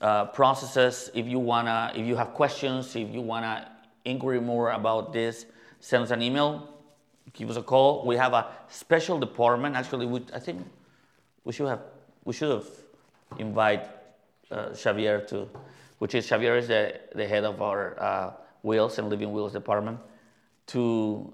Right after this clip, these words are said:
uh, be here, but I guess that will be for the next time. And, um,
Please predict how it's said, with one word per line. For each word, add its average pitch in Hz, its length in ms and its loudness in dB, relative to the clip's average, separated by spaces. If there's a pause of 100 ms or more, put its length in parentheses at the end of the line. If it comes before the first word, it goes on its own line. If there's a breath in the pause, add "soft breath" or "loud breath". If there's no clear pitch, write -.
uh, 101 120 -6
be 104 160 -4
here, 104 240 -2
but - 480 -6 (320)
I 101 60 -16
guess 98 400 -12 (340)
that 110 160 -6
will 101 120 -4
be 101 100 -8
for 101 200 -10 (120)
the 104 100 -10
next 101 180 -14
time. 98 200 -10 (600 soft breath)
And, 117 400 2
um, 110 300 4